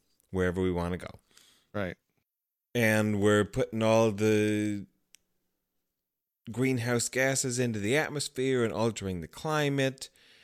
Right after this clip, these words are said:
Speaker 1: And we're, we hunt certain things to extinction. So, like, really intimate extinctions, like we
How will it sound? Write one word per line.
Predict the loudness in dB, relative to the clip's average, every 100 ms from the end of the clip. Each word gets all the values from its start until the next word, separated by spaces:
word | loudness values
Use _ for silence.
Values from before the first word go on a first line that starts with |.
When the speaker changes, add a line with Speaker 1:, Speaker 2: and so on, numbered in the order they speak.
| _ _ _
Speaker 1:
And | -2 0 2 0 -2 0
we're, | 2 4 4 2 0 -2 -4 -10 _ _ _ -4
we | -4
hunt | -4 0 2 0 -6
certain | -4 0 0 0
things | -6 -4 -2
to | 0
extinction. | 0 -2 -4 -2 -2 -4 -6 -8
So, | 0 2
like, | 0 0
really | 2 4 4 2 0 -4 _ -6
intimate | -4 -2 -2 -2 -2 -8 _ _ _ _ _ _ _ -10
extinctions, | -6 -4 -2 -2 -2 -2 -6 -10 -4
like | 0 0 -2 -18 _ _
we | -4 -2 0 -2 -8